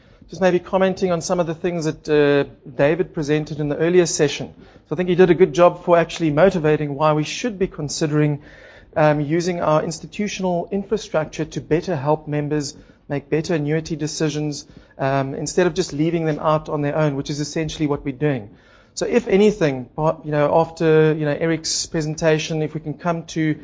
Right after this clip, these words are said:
th-, I think the big, uh, insight that I'd like to share is the principle of, you know, u-, better using our institutional infrastructure in whatever way. So it could be in fund, it could be something else. I think this is just one of the different options out there.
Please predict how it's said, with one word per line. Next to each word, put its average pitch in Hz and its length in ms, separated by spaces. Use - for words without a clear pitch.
th-, - 120
I 185 60
think 190 160
the 160 60
big, 190 260
uh, 139 320
insight 202 540
that 147 100
I'd 139 120
like 151 220
to 151 80
share 151 320
is 135 240
the - 60
principle 196 640
of, 147 320
you 156 100
know, 151 60
u-, 147 200
better 175 240
using 160 440
our 151 140
institutional 160 640
infrastructure 156 680
in 143 80
whatever 143 320
way. 135 320
So 151 340
it - 220
could 190 140
be 170 80
in 190 240
fund, 185 320
it - 120
could 160 140
be 156 100
something 151 300
else. 190 320
I 143 100
think 170 260
this 160 180
is 156 80
just 170 200
one 151 300
of 175 120
the 151 100
different 156 380
options - 480
out 147 280
there. 147 240